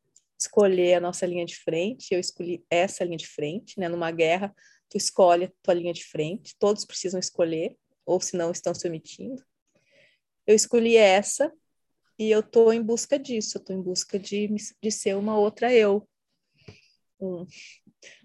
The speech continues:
uma outra, nem sei se é eu o nome disso. Então, é, eu tô nesse, nessa, nesse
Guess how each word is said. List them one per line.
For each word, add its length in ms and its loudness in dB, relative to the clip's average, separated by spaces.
uma 160 0
outra, 540 2
nem 120 0
sei 180 6
se 120 0
é 240 4
eu 340 2
o 80 -4
nome 300 -2
disso. 480 -6
Então, 920 -2
é, 640 0
eu 60 -2
tô 160 -6
nesse, 840 0
nessa, 580 0
nesse 340 -4